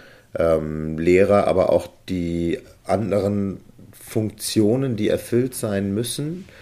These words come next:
ähm, hattet ihr dort, weil ihr ja ein eher ungewöhnliches Konzept jetzt in dem Bereich Schule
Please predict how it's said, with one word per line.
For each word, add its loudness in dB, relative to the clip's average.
ähm, 4
hattet -2
ihr 4
dort, 2
weil 4
ihr 4
ja 4
ein -6
eher 2
ungewöhnliches 0
Konzept -2
jetzt -2
in -4
dem 0
Bereich 0
Schule 0